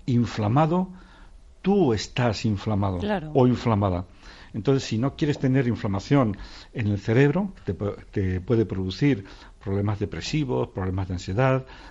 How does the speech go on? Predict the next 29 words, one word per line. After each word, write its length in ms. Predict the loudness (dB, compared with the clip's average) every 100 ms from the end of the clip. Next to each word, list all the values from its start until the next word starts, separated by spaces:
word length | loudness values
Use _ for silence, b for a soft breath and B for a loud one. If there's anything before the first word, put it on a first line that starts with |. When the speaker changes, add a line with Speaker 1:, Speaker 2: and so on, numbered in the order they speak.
| B -8
Speaker 1:
problemas 380 | -4 -2 -2 -2
de 80 | -6
tu 120 | -6
salud 280 | -4 -4 -2
mental, 480 | -2 0 0 0
alteración 520 | -2 -6 -6 -4 -2 -2
de 80 |
tu 120 | -4 -6
salud 220 | -4 -2
mental 380 | -2 -2 -2 -2
y 40 |
cerebral, 480 | -2 0 2 2 -2 B B B B -2
por 280 | 0 0 -2
una 380 | 0 2 0 -2
neuroinflamación 960 | -2 2 4 4 2 0 -2 -4 0 2
del 100 | 2
cerebro 460 | 2 4 4 2 -2 B B B B
que 140 | -8 -6
tiene, 420 | -4 -4 -4 -6 -12 -20 -2
puede 160 | 2 2
tener 260 | 4 2
su 220 | 0 -4 -4
punto 340 | -2 2 2
de 80 | 2
partida 560 | 0 -2 0 0 -2 -4 B B B
en 260 | 0 2 0
la 180 | -2 0
inflamación 760 | 0 -2 -4 -6 0 2 4 2
intestinal 720 | -4 0 -2 2 2 2 2